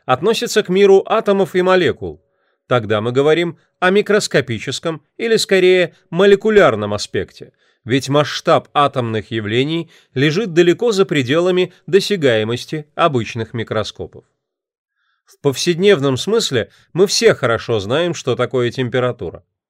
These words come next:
Мы знаем о различных шкалах, которые используются для ее измерения,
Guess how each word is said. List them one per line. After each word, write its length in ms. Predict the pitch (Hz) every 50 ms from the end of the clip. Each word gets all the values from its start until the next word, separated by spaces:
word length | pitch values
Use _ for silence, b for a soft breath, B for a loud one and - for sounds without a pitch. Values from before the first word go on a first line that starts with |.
| _ _ _ _ _ _ _ -
Мы 200 | 127 185 233 208
знаем 400 | 143 143 165 190 190 190 170 160
о 60 | 151
различных 560 | 147 139 123 139 160 165 - - 143 139 127
шкалах, 580 | - - - - 120 110 107 110 131 - - _
которые 540 | - 139 135 - 220 226 220 214 214 208
используются 800 | 196 - - - - 139 127 117 107 123 143 160 151 - - 185
для 140 | 170 175 165
ее 280 | 156 143 139 139 139 139
измерения, 720 | 123 113 135 143 147 139 131 104 90 80 78 - - -